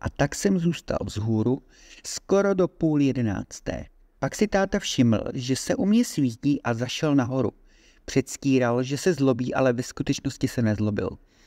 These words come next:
Tatínkovi moc nevadí, když bývám až do noci vzhůru. To spíš maminka kvůli tomu dělá scény. „A do postele,“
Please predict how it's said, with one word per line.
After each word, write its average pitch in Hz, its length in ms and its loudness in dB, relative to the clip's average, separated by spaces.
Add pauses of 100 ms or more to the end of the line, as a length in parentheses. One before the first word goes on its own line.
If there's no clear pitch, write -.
(340)
Tatínkovi 202 520 2
moc 196 320 0
nevadí, 156 540 0
když 113 400 -2
bývám 117 520 0
až 117 160 -6
do 117 120 0
noci 113 220 0
vzhůru. 107 500 -4 (320)
To - 100 0
spíš - 280 0
maminka 139 500 2
kvůli 113 320 -2
tomu 113 380 -2 (380)
dělá 110 340 2
scény. 104 580 -6 (640)
„A 165 80 0
do 151 100 2
postele,“ 113 460 -2